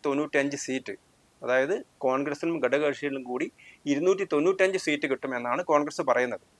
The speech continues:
ഏഹ്, കോൺഗ്രസ് അധ്യക്ഷൻ മല്ലികാർജ്ജുൻ ഖാർഗെ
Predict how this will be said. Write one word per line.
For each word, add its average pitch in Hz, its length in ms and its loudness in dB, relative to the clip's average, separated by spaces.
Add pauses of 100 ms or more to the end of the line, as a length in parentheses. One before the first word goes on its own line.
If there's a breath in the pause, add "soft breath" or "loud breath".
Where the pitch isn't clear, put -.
(200)
ഏഹ്, 123 360 -2
കോൺഗ്രസ് 139 380 -2
അധ്യക്ഷൻ 131 360 -4
മല്ലികാർജ്ജുൻ 131 520 0
ഖാർഗെ 127 380 0